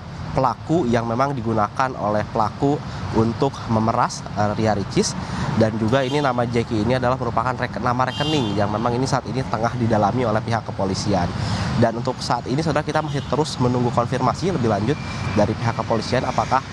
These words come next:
eh, akan dilakukan hari ini ap-, ataupun esok hari terkait pemeriksaan Jeki tersebut. Dan juga untuk, eh, kasusnya sendiri, Saudara, dari Ria Ricis sendiri, pihak dari kepolisian mengatakan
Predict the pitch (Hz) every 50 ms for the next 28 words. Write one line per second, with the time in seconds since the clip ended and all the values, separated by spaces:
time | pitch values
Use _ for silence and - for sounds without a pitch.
0 | - 117 104 104 107 107 - - - - - 120 123 123 120 117 113 117 110 120
1 | 120 113 120 117 117 104 107 123 139 131 113 - - - - - - 101 - -
2 | 101 101 - 123 131 - - - - - - - - - - - 127 113 110 113
3 | 123 123 131 113 113 110 117 113 110 107 107 110 - - - 107 - 120 120 120
4 | 120 113 - 113 101 - 110 101 - - - - 98 95 92 90 90 - - -
5 | - - - - - - - 117 117 117 117 110 120 117 165 156 151 143 143 -
6 | 143 143 143 131 - - - 107 120 131 - 135 131 135 147 156 - 151 139 -
7 | 147 156 147 123 123 - 135 120 123 147 117 135 117 123 123 120 123 120 117 117
8 | - 127 123 - - 123 - - - 131 - - 131 120 - 117 110 - 120 -
9 | - 110 107 101 101 131 139 151 151 - - - - - - - - - 123 123
10 | 123 123 - - 117 92 123 139 156